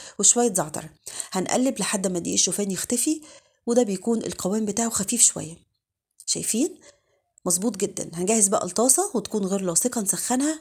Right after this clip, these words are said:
ونكون دهنينها كده على خفيف بالزيت. المقدار ده يعملك من كريبتين لتلاتة زي ما تحبوا. وزعي بقى الخليط باليد بتاعة الطاسة كده على الجوانب، وخلي النار متوسطة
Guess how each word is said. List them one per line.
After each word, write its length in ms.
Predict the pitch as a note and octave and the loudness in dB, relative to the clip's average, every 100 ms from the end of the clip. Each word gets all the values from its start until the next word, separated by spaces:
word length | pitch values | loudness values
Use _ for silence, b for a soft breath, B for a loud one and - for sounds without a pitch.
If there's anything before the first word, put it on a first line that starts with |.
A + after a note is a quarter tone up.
| - | -4
ونكون 340 | F#3 - B3 | -4 0 0
دهنينها 400 | G#3 F#3+ A3+ A#3 | 0 0 0 -2
كده 200 | G#3+ B3 | -2 -2
على 140 | G#3 F#3 | -2 -4
خفيف 300 | F#3 - A3 | -4 -4 -4
بالزيت. 460 | G#3 - - - - B B B B | 0 0 0 -8 -16 B B B B
المقدار 360 | A#3+ B3 A#3 C4+ | 2 4 4 4
ده 120 | B3 | 4
يعملك 400 | G3+ G#3 A3+ A#3 | 2 0 -2 -2
من 60 | F#3 | -4
كريبتين 640 | G3 F3+ E3+ F#3 C4 C4+ | -2 -2 -2 2 2 2
لتلاتة 500 | C4 A3+ E3+ - - - | 2 0 -2 -8 -10 -2
زي 220 | F#3 C4 | 0 2
ما 120 | B3+ | 2
تحبوا. 340 | A#3 - E3+ - - - B B B | 0 -2 -4 -10 -18 -20 B B B
وزعي 320 | F#3 F#3+ F#3+ | 4 6 6
بقى 120 | F#3 - | 0 -2
الخليط 440 | - F3 G#3 D#4 D4+ - B - | -2 -2 0 0 -2 -16 B -2
باليد 280 | F3 G3 | 2 2
بتاعة 260 | F3+ - F3 | 0 -4 -4
الطاسة 320 | F3+ - F#3 - | -4 2 0 2
كده 180 | G3+ | -2
على 120 | F3 E3 | -2 -2
الجوانب، 500 | D#3+ E3+ A#3 C#4 G3 | 0 0 2 0 -2
وخلي 300 | - A#3+ A3 | -4 -2 0
النار 220 | G#3 A3+ | 0 -2
متوسطة 600 | G3+ F3 F3 B3 B3 | -2 -2 0 0 0